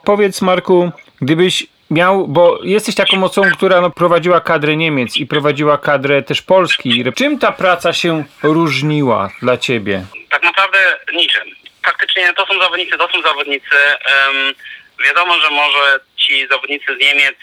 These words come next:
Speaker 2: e, osiągnęli już, e, może większy, więcej sukcesów, e, sportowych. Nie powiedziałbym, że mentalność, e, jeżeli chodzi o trening, była, była inna. Em, ci, o,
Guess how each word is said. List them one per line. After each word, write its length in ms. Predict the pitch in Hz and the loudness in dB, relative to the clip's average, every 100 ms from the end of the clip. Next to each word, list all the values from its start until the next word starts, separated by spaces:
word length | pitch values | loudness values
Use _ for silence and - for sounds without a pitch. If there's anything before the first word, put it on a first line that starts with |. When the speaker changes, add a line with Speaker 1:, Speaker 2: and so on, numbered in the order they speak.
| - | -2
Speaker 2:
e, 400 | 127 123 123 - | 0 0 -2 -2
osiągnęli 600 | - 127 131 135 143 139 | -2 -2 -2 0 0 0
już, 380 | 131 120 - 127 | -2 0 0 2
e, 280 | 123 120 120 | 0 -2 -4
może 280 | 123 123 117 | -4 -4 -2
większy, 360 | 120 117 - - _ _ _ | -4 -4 -6 -8 _ _ _
więcej 240 | 131 127 - | -6 -6 -10
sukcesów, 680 | - - 123 - 131 143 - - - | -14 -4 -4 -4 -6 -8 -8 -16 -6
e, 240 | 120 120 117 | -2 -2 -4
sportowych. 680 | - 123 131 135 139 165 - - - - - - | -6 -4 0 0 2 0 -2 -14 -20 -20 -20 -12
Nie 180 | 147 - | -6 -4
powiedziałbym, 640 | 180 175 180 185 180 175 | -2 0 0 0 0 -2
że 280 | 160 156 - | 0 2 2
mentalność, 1120 | 143 147 147 - 196 160 120 107 - - - - | 2 -2 0 2 2 0 -2 -2 -2 -2 -4 -4
e, 260 | - 113 - - | -2 -2 -4 -6
jeżeli 260 | - 135 127 | -2 0 0
chodzi 260 | 131 - | 0 -2
o 80 | 113 | -2
trening, 520 | - 156 143 131 - - _ - _ _ _ _ | 0 -2 0 -4 -6 -10 _ -20 _ _ _ _
była, 540 | 127 135 131 127 127 | -2 2 4 4 2
była 260 | - 135 - | 0 0 0
inna. 420 | 147 113 98 - - | -2 -2 -2 -4 -4
Em, 260 | 117 117 117 117 117 117 117 117 - - - | -2 0 -2 -4 -6 -6 -8 -8 -12 -10 -6
ci, 140 | - | -2
o, 220 | - - | 0 -2